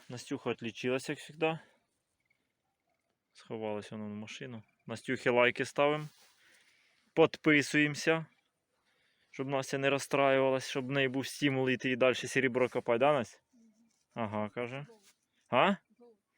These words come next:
І золото, да. Так що не розстраюйте Настю.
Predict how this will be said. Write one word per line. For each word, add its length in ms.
І 80
золото, 560
да. 320
Так 180
що 100
не 120
розстраюйте 560
Настю. 440